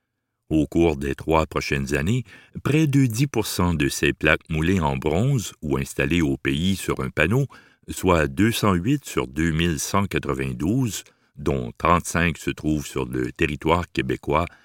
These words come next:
seront réexaminées et réécrites sous la houlette de l'organisme fédéral.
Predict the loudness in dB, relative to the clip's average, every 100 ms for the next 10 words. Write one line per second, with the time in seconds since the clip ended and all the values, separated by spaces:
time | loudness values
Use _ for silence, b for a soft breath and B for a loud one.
0 | B B -10 -2 2 4 4 2 2 2
1 | 2 0 2 4 4 2 2 0 0 2
2 | 2 4 2 0 -2 -4 -4 -6 -2 2
3 | 4 2 2 0 0 0 0 0 0 0
4 | -2 -2 -4 0 0 0 -2 -6 -8 -16
5 | -20